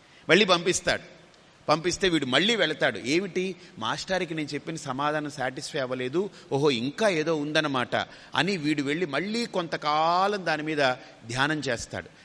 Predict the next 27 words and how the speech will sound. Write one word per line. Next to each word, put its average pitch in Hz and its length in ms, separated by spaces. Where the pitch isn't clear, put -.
ధ్యానం 139 440
చేసి 131 380
ఇప్పుడు - 240
ఇంకా 151 320
ఉత్సాహంతో 156 720
మళ్ళీ 139 260
గురువు 131 240
దగ్గరికి 127 340
వస్తాడు. 98 600
"మాస్టర్, 156 440
మాస్టర్, 156 480
నేను 151 180
వచ్చాను, 135 360
నాకు 131 160
బాగా 143 280
తెలిసిందన్నాడు." 139 760
"ఏమిటని?" 147 360
అడిగారు. 101 420
"Light 117 320
is 220 140
everywhere, 165 640
no 139 80
doubt, 139 300
but 156 160
that 156 240
light 170 320
is 190 260